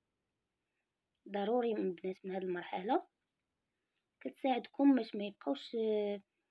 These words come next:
هادوك الكويرات. وكنخلطو مزيان، آه، الخليط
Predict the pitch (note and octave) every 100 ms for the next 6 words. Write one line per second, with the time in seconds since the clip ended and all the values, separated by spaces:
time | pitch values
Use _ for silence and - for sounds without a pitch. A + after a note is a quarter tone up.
0 | _ - G#3+ - - A3 G#3+ F#3+ F#3 B3
1 | D#4+ - _ _ _ _ _ _ _ _
2 | _ _ _ _ _ _ _ _ _ _
3 | _ _ _ _ _ _ _ _ _ _
4 | _ _ _ _ _ _ _ _ _ _
5 | _ _ _ - F#4 F4 D4+ D4 C4 B3+
6 | B3 C4 C4 B3+ A3 F#3 A3 A3+ A#3 A#3+
7 | A#3+ G3+ F#3+ F#3 F3+ F3 G#3 G3+ F3+